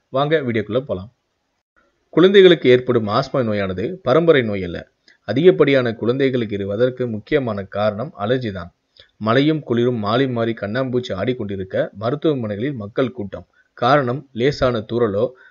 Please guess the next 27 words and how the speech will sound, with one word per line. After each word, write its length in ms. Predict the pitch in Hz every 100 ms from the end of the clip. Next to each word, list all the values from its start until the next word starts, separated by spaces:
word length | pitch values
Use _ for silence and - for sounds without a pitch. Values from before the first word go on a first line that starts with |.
| _
சில 280 | - 139 160
டிகிரி 300 | 147 147 135
அதிகமான 580 | 101 123 135 117 110 -
குளிரோ 300 | 110 139 131
கூட 320 | - 104 127
ஒத்துக்கொள்ளாத 640 | 107 117 175 139 123 110 101
பலருக்கு 680 | - 95 120 110 95 135 - _ _
சாதாரண 560 | - 113 131 139 135 131
சளி 420 | 113 104 113 -
இருமலில் 440 | 113 135 135 123
ஆரம்பிக்கும். 640 | 104 107 107 101 - 127 -
அப்படியே 540 | 113 123 160 127 135 -
தொண்டையில் 400 | 113 123 120 127 -
கீச் 220 | 156 - -
கீச் 200 | 127 123
என்ற 160 | 110 104
சத்தமும் 460 | - - 131 127
சேர்ந்து 340 | - 104 117 120
கொள்ளும். 360 | 95 95 165 - _ _ _
அடுத்த 320 | 107 143 156
கட்டமாக 680 | 156 127 117 104 101 110 147
சுவாசிப்பதில் 720 | - - 127 - 151 123 120 120
சிக்கல் 240 | 104 151
உண்டாகி 520 | 127 113 104 104 151 -
மூச்சு 300 | 151 185 143
திணறலும் 380 | 123 104 113 135
உண்டாகும். 440 | 101 95 90 87